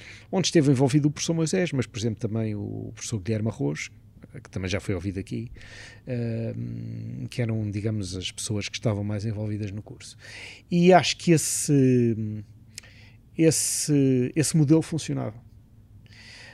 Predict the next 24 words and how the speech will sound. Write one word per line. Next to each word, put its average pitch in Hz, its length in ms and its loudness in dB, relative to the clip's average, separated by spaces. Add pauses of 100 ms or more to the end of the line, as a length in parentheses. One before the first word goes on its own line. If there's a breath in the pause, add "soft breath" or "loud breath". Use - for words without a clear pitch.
(160 loud breath)
Eh, 127 640 4 (120)
e, - 480 -16 (440)
e 175 120 2
os 139 120 6
alunos 151 280 6
usavam, 143 400 4
como 143 220 2
digo, 147 180 2
esta 143 200 -2
plataforma 151 600 -4
para, 147 320 0 (100)
em 147 100 2
várias, 143 840 -2 (420)
ehm, - 420 -6 (720 soft breath)
em 139 140 -2
várias 127 400 2
abordagens 123 580 4
diferentes, 120 720 -4
em 110 80 -4
várias, 120 380 -4
de 110 140 -4
várias 131 320 2
perspectivas 120 600 -4
diferentes. 110 580 -10